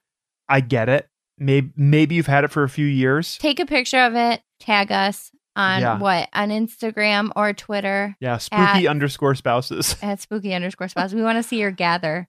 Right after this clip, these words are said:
Speaker 1: But I wanna see, I wanna see maybe you giving that, giving that picture the middle finger or, like, giving it, like, a thumbs down or something, unless you really like it.
Speaker 2: Or, yeah, then you could give it a thumbs up.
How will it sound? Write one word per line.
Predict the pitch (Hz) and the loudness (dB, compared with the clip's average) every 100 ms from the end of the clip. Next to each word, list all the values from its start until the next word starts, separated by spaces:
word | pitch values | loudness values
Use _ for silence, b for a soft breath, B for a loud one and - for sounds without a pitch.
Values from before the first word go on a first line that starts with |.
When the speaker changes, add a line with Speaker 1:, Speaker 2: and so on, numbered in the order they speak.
| _ | _
Speaker 1:
But | 180 196 | 4 6
I | |
wanna | 208 233 269 | 8 6 4
see, | 254 240 226 220 - _ | 2 2 2 2 -2 _
I | 190 | 4
wanna | 190 202 240 | 6 4 2
see | - 220 208 | -2 -4 2
maybe | 196 180 | 2 2
you | 165 156 165 170 175 | 0 2 4 4 0
giving | 135 156 156 165 | 2 2 2 0
that, | 156 156 156 - | 2 2 2 -2
giving | 147 147 151 | -2 -2 -2
that | 147 - | -4 -4
picture | 147 151 143 | -6 -2 0
the | 139 | 2
middle | 139 127 | 4 2
finger | - 113 101 - _ - | 0 -6 -8 -12 _ -2
or, | 131 | 0
like, | 127 120 | 2 2
giving | 139 143 | 2 2
it, | 139 110 | 0 2
like, | 123 120 - _ _ - | 2 0 -2 _ _ -10
a | |
thumbs | 147 156 131 120 | -2 0 0 -2
down | 120 110 104 | -2 -4 -6
or | 101 | -8
something, | - 101 104 104 | -10 -12 -10 -6
unless | 190 262 277 - | -2 2 0 4
you | 311 | 4
really | 285 269 | 4 2
like | 190 131 123 - | 2 2 0 -6
it. | - | -6
Speaker 2:
Or, | 285 349 | 0 0
yeah, | 370 466 190 185 | 0 -4 -4 -4
then | 247 | -2
you | 294 | -2
could | 302 311 | -2 -6
give | 311 311 | -4 -4
it | 311 | -6
a | 302 | -6
thumbs | 302 302 277 | -4 -2 -2
up. | 302 330 - | -2 -2 -4